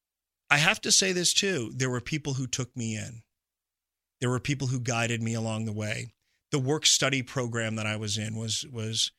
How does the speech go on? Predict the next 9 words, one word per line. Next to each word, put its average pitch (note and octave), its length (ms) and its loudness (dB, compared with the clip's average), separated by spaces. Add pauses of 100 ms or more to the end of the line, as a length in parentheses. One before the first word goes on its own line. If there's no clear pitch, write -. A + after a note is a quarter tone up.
(400)
at A2+ 140 -4
the A#2 180 0
Planned B2 360 -2
Giving A#2 440 2 (120)
office A#2 540 0
for A#2+ 400 -2
the A2 100 -2
school, A2+ 520 0
which A2 320 0